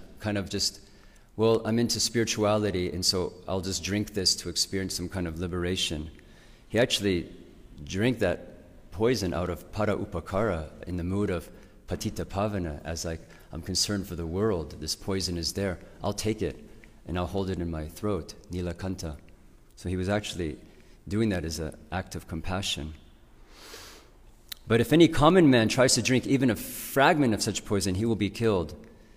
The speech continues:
There are many pseudo devotees of Lord Shiva who want to indulge in smoking ganja, marijuana, and similar intoxicating drugs, forgetting that by s-,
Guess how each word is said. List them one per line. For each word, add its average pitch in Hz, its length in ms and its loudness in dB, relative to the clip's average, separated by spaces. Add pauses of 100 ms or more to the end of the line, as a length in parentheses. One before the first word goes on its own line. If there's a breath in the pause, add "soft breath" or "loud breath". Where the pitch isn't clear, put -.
(200 soft breath)
There 110 100 2
are 110 40 6
many 139 220 8
pseudo 151 380 4
devotees 127 720 6
of 92 180 -4
Lord 107 220 4
Shiva 104 480 2 (720 soft breath)
who - 120 -6
want 143 180 6
to 151 140 2
indulge 123 520 6
in 101 80 2
smoking 113 460 4
ganja, 95 580 2
marijuana, 95 560 2 (1160 loud breath)
and 98 120 2
similar 127 400 6
intoxicating 101 720 2
drugs, 92 540 2 (400 loud breath)
forgetting 139 420 6
that 127 160 6
by 107 140 4
s-, - 140 2